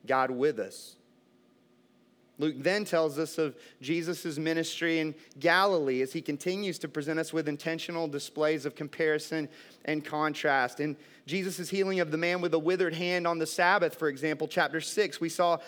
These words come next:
the mercilessness of the Pharisees in their cold, calculated legalism, contrasted with Jesus as the embodiment of mercy, having taken on flesh in order to bring relief where there would otherwise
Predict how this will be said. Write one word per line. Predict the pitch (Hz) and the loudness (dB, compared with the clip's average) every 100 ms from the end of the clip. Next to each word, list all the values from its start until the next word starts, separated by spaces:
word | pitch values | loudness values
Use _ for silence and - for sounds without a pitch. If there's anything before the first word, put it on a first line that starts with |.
| - 151 | -12 2
the | 160 | 2
mercilessness | 156 175 190 - 190 185 196 185 - | 4 2 2 0 0 0 -2 -2 -2
of | 165 | -2
the | 151 | -2
Pharisees | 175 185 196 - 156 147 156 | 0 2 0 -2 -4 -2 -2
in | |
their | 160 151 | 0 -2
cold, | - 180 180 190 185 | -2 0 2 0 2
calculated | 170 175 175 175 170 160 143 - - | 4 4 4 2 2 0 -4 -16 -6
legalism, | 147 180 208 180 143 139 127 147 151 - | 2 2 4 4 4 2 0 -2 -4 -2
contrasted | 175 175 180 170 175 175 | 0 2 4 2 2 0
with | 156 160 - - | 0 -2 -4 -10
Jesus | 127 196 202 170 175 | -2 -2 0 0 2
as | 160 139 | 2 0
the | 175 | 0
embodiment | 170 143 151 190 202 165 143 139 | 0 2 4 6 4 2 0 0
of | 139 127 | -2 -2
mercy, | 139 143 143 - 123 107 - _ _ - | -2 -2 -2 -4 -8 -8 -18 _ _ 0
having | 160 165 165 | 2 2 2
taken | 170 170 | 2 2
on | 180 165 | -2 -2
flesh | - 175 185 170 - | -4 0 2 2 0
in | 156 | -2
order | 151 147 | -2 -2
to | 151 131 - - - | -4 -6 -12 -20 -6
bring | 143 170 | -2 2
relief | 156 147 175 180 - | 2 2 0 0 0
where | 156 | 2
there | 151 | 2
would | 135 | 2
otherwise | 156 160 165 151 147 143 143 | 0 0 2 4 4 2 -2